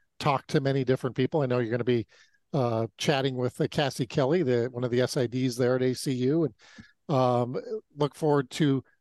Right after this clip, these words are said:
to that trip. And this is your first time to Abilene, is that correct?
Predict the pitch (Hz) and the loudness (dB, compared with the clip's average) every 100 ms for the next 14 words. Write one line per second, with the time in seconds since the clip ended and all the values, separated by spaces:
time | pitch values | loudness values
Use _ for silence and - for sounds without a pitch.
0 | _ - 151 139 208 - 151 139 147 - | _ -2 2 2 2 0 0 2 0 -2
1 | 165 147 135 160 156 - 151 160 185 185 | -2 -2 -2 -2 -4 -2 0 0 -2 0
2 | 160 170 190 220 196 135 - 143 147 - | 2 2 -2 -4 -2 -2 -2 -2 -2 -4